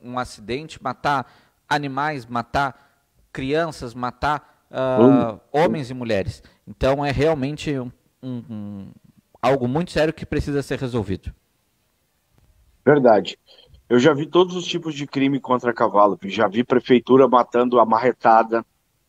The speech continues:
Speaker 2: né? Ah, já vi carroceiro espancando traba-, animal trabalhando uma vida toda com uma pata fraturada, né? Ser jogado em sangue, em rio, em lixo. Eu já resgatei cavalos das mais diversas formas.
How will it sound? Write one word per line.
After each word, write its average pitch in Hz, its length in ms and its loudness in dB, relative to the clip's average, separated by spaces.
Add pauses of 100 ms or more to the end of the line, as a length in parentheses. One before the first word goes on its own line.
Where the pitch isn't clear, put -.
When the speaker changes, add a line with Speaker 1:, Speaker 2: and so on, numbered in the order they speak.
(220)
Speaker 2:
né? 110 360 0 (320)
Ah, 104 320 4
já 120 180 2
vi 123 180 -6
carroceiro 123 720 -2
espancando 113 800 -6
traba-, 101 540 0
animal 107 380 2
trabalhando 107 760 2 (360)
uma 110 160 4
vida 120 280 2
toda 120 260 2
com 117 140 -6
uma 117 180 4
pata 110 360 2
fraturada, 95 720 -2 (380)
né? 95 220 -4
Ser 123 160 -4
jogado 117 400 4
em 120 100 -2
sangue, 113 560 -6
em 107 80 -4
rio, 110 400 -2
em 104 200 -4
lixo. 110 500 -2 (340)
Eu 101 120 4
já 123 120 6
resgatei 127 640 4
cavalos 117 460 2
das 117 180 2
mais 123 220 2
diversas 139 400 -2
formas. 90 440 -4